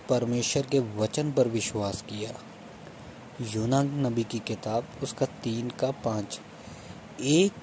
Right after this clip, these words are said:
भविष्यवक्ता दूसरे भविष्यवक्ता पर विश्वास किया और वह मारा गया, क्योंकि भविष्यवक्ता झूठ बोल रहा था।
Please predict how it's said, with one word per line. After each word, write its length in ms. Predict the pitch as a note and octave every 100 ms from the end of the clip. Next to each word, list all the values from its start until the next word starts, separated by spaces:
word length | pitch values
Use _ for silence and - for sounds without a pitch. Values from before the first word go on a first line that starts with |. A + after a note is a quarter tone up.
| C3+
भविष्यवक्ता 760 | - B2 A#2+ C#3 - - - D3 - - C3+ A#2+ -
दूसरे 480 | B2 B2+ - - D#3
भविष्यवक्ता 840 | A#2 G#2+ A#2+ A#2+ - C3 - C#3
पर 220 | C3 C3+
विश्वास 800 | B2 A#2 A#2 - A#2+ A2+ A#2+ -
किया 360 | - A2 A2 E3+ - - - - - C3+
और 140 | C3
वह 220 | B2 B2+ B2 A#2 A2 A2
मारा 360 | A2+ A#2+ C#3+
गया, 340 | C3 G#2+ G2+ G2 - - - - -
क्योंकि 240 | C3+ C3 C#3
भविष्यवक्ता 800 | A2+ A2+ A#2+ - C3+ - - C3
झूठ 440 | A#2 B2 B2+ B2
बोल 240 | A2 G#2+ G#2
रहा 320 | G#2 F2+ G#2
था। 260 | - G#2+